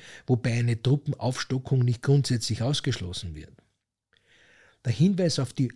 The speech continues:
neuen nato-Mitgliedstaaten dokumentiert die Anerkennung einer Erweiterung.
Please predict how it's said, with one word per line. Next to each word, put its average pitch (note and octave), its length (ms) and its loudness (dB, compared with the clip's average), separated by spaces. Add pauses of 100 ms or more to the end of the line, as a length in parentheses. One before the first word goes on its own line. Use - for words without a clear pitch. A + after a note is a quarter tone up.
neuen C3+ 680 2
nato-Mitgliedstaaten B2 1200 -2
dokumentiert C3 800 0
die - 160 -4
Anerkennung B2+ 640 0
einer A2+ 160 -2
Erweiterung. A2+ 560 -6